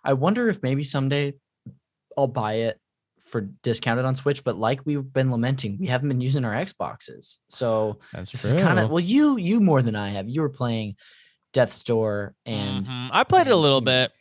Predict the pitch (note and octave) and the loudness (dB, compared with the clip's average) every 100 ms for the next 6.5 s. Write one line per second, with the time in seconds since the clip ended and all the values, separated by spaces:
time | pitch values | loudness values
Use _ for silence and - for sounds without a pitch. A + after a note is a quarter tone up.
0 | _ - G3+ A3+ A#3 D#4+ D#4+ B3 F#3 F#3 | _ -2 2 4 6 4 4 2 2 2
1 | E3+ E3 D3 C#3+ C#3 C3 B2+ C3 C3 B2+ | 4 4 4 4 4 0 2 2 4 2
2 | - C#3 C3 C3+ B2+ - - C#3 B2+ A#2 | -2 -2 -2 -4 -8 -14 -2 0 2 -2
3 | - A#2 G2 F#2+ A2 - A2 G#2 G2+ - | -2 -6 -8 -8 -10 -6 -6 -6 -8 -4
4 | G#2+ B2 D#3 D3+ F3 E3 B2+ B2+ G#2+ A2+ | -2 2 4 4 4 4 2 0 0 0
5 | G2+ F#2+ F#2 F#2 F#2+ F2+ F#2+ F#2+ F#2 F#2 | 0 -2 -6 -6 -10 -12 -14 -10 -6 -6
6 | F2 - A2+ G2+ F#2 | -6 -10 -12 -12 -14